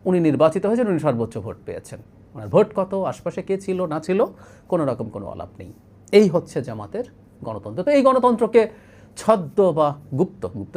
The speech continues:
শব্দটা যেহেতু অনেক বেশি ব্যবহৃত হচ্ছে, জামাত এবং শিবিরের সাথে সম্ভবত এই শব্দটাই সবচেয়ে বেশি যায়, সবচেয়ে বেশি যায়। কারণ এই দলটা নানা সময়ে নানাভাবে, নানা রকমভাবে, এই গোপনে থেকে, লুকিয়ে থেকে, তার সব কিছু,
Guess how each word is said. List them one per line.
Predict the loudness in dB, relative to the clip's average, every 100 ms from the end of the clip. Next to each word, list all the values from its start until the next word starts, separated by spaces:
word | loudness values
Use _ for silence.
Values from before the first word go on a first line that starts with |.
| -6
শব্দটা | -4 -4 -4
যেহেতু | -4 -4
অনেক | 2 2
বেশি | 6 6
ব্যবহৃত | 4 2 -2 -8
হচ্ছে, | -8 -10 -8
জামাত | -4 0 0
এবং | 0 0
শিবিরের | 2 2 0
সাথে | -2 -2
সম্ভবত | -2 -2 -2 -6 -12 -12 -4
এই | -2
শব্দটাই | -2 -2 -6 -6
সবচেয়ে | -6 -4 4
বেশি | 4 6 0 0
যায়, | -6 -10 -20 -20 -12
সবচেয়ে | -10 -8 -12 -12
বেশি | -18 -16
যায়। | -16 -18 -18 -4
কারণ | 0 6
এই | 8
দলটা | 8 4 2 2
নানা | 2 2 0
সময়ে | -2 -6 -6 -6 -4
নানাভাবে, | -2 -2 -4 -8 -4
নানা | 4 6 6
রকমভাবে, | 4 2 2 -8 -16 -20 -20 -20 -12
এই | -6 2
গোপনে | 4 4 0 -2
থেকে, | -6 -2 2
লুকিয়ে | 2 2 -2 -2
থেকে, | -8 -6 -6 -4
তার | -4 4
সব | 2 4 -6
কিছু, | -4